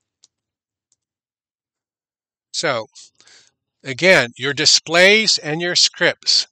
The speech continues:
must clearly demonstrate achieving sustainability in the metaverse. What I said was more simple. What you say and what we see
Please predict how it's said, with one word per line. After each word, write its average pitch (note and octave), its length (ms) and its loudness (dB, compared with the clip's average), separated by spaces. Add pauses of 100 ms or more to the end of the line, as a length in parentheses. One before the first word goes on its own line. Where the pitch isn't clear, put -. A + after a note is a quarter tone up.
must C3+ 280 -4
clearly F#3 460 -6
demonstrate D3+ 840 -2
achieving D#3 680 0
sustainability C3+ 880 -2
in B2 80 -6
the C3 80 -6
metaverse. C3 640 -2 (1080)
What A2+ 120 -6
I D#3+ 120 2
said D3+ 260 0
was B2 180 -8
more C3 180 -6
simple. C3 440 -4 (800)
What C#3+ 180 -10
you D#3+ 140 -6
say D3+ 560 2 (560)
and B2 240 -12
what C#3 160 -8
we C#3+ 140 -8
see C3 500 0